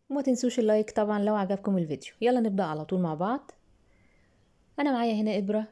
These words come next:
رقم تلاتة ونص مليمتر، هستخدم معاها خيط متوسط السمك، ده خيط قطن متوسط السمك.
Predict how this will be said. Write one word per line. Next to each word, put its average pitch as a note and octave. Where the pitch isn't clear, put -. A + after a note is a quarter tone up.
رقم A3
تلاتة G3+
ونص G#3+
مليمتر، G#3
هستخدم B3+
معاها G3
خيط G3
متوسط F#3
السمك، B3+
ده A#3+
خيط A#3+
قطن A3
متوسط F#3+
السمك. -